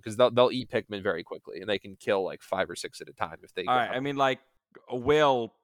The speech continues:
Speaker 2: do we got birds? I mean, snakes and birds are reptiles, so there's something to go on.
Speaker 1: They're in the Snaven family, according to Olimar. So that kinda hits, that kinda gives you a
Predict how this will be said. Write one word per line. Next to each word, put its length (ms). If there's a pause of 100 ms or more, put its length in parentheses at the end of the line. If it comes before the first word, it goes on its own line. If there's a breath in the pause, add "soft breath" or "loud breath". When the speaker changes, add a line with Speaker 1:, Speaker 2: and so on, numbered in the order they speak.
Speaker 2:
do 100
we 120
got 280
birds? 440
I 100
mean, 200
snakes 420
and 80
birds 260
are 80
reptiles, 600
so 80
there's 220
something 340
to 60
go 180
on. 240 (420)
Speaker 1:
They're 240
in 100
the 140
Snaven 680
family, 500
according 480
to 280
Olimar. 480 (1080)
So 200
that 160
kinda 260
hits, 320
that 160
kinda 180
gives 320
you 120
a 100